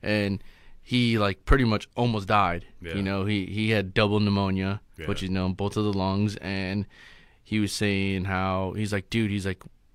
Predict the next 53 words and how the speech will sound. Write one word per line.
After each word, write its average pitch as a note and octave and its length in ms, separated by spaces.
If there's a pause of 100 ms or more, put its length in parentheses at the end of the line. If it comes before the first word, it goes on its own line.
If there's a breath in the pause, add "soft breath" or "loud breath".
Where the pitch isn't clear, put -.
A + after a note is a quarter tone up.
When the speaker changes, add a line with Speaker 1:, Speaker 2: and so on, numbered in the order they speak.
(200)
Speaker 1:
when G2+ 220
the G2 60
doctor G2+ 680
was, G2 360
when G2+ 300
the F#2 60
nurse G#2+ 280
was F#2+ 80
like, F#2 140
"Do G#2+ 80
we G#2 80
need G2+ 100
to F#2 60
put G2+ 140
him G2 100
on F2 80
a E2+ 60
ventilator? G2 460
'Cause F#2 240
he's, F#2 380
he's G#2 200
not, F#2+ 320
you F2 120
know, C2+ 100
he's, F#2 220
it's - 140
hard G2 220
for A2 100
him G2+ 80
to G2 60
breathe." A2 320 (240 loud breath)
Speaker 2:
Right. D2+ 180
Speaker 1:
The A#2+ 60
doctor A2+ 360
was G2+ 100
like, F#2+ 140
"No. G#2 360 (380 soft breath)
If - 60
we A#2+ 60
put B2+ 160
him B2 80
on A2+ 80
a G2+ 60
ventilator, G#2 480
it's F2+ 100
gonna F#2 140
kill G#2+ 260
him." F2 140 (200)
Speaker 2:
For - 160
sure. D#2 280 (200)
Speaker 1:
Like, G2 300
if F#2 120 (280)
we, G#2 200